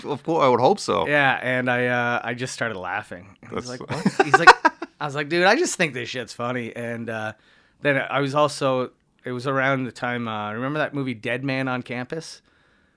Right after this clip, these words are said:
Speaker 2: It was Zach Morris's fucking movie of, uh, when he was in college.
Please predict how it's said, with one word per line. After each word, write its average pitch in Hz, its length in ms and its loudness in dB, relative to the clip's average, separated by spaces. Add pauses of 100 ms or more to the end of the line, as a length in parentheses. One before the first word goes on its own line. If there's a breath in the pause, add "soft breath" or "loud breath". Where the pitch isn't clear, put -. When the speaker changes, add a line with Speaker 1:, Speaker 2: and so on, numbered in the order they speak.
(120)
Speaker 2:
It - 0 -
was 107 80 -10
Zach 120 400 0
Morris's 139 540 -2
fucking 139 420 -2
movie 151 440 0
of, 131 180 -2
uh, 127 100 -4
when 131 140 -4
he 131 60 -4
was 127 120 -4
in 117 80 -6
college. 143 560 -2